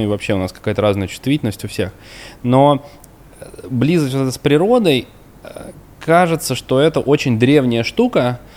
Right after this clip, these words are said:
которая на протяжении всей нашей эволюции была с нами,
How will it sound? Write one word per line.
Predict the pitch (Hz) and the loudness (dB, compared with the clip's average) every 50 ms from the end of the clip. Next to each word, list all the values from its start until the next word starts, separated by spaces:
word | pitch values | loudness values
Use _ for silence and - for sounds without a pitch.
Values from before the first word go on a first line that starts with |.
| - - - - - | -20 -20 -18 -6 -4
которая | 120 120 - 147 147 143 135 | -4 0 2 2 4 4 4
на | 131 127 131 | 4 4 2
протяжении | 123 - 131 - 143 127 147 156 143 127 117 | 2 0 -4 -2 -2 0 0 2 2 0 0
всей | - - - - - 147 151 143 | -2 -4 -6 -2 0 2 2 2
нашей | 131 113 107 - - 117 | 2 0 -4 -4 -4 -2
эволюции | 110 117 120 127 127 127 110 - - 110 104 | 2 2 2 2 2 0 -2 -2 -4 -4 -2
была | 101 110 113 117 110 113 | 0 2 4 4 4 2
с | - - | 0 -2
нами, | 160 185 214 233 226 190 131 113 113 | -2 0 2 2 2 2 0 0 -2